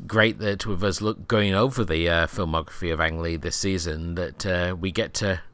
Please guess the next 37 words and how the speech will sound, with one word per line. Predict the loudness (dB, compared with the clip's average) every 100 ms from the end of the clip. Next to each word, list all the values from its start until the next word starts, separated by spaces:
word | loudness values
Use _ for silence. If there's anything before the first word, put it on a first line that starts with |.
| -20 -20 -14 -2
revisit | 0 2 0 0 -2 -4
this | -8
film. | -2 -2 -2 -4
So, | -4 -2 -2 -4 -8 -18 -18 -18 -18 -12 0
I | 2
mean, | 4 2 0 -4 -8 -10 -4
Kim, | 2 4 4
I | 4
mean, | 4
obviously | 2 2 0
this | 2 2 2
is | 2 2 0 0 -4 -12 -20 -20 -20 -20 -20 -20 -6
Ang | -2 0
Lee | 2 2
again | 2 4 4 4
returning | 0 0 0 0 -2 -4
to | -2 0 0 -2
making | -4 -4 -4 -4 -6 -8
foreign | -2 0 2
language | 0 -4 -4 -4
cinema. | -2 -2 -4 -4 -8
We've | -4 -4 -4
seen | -4 -4 -4
him | -4 -4 -4
do | -2
it | -4
not | -4 -6
only | -4
with | -4 -4
his | -4
debut | 0 0 0 -6
trilogy | -4 -4 -4 -4
with | -6
The | -6
Father | -4 -4
Knows | -4 -6
Best, | 0 2 2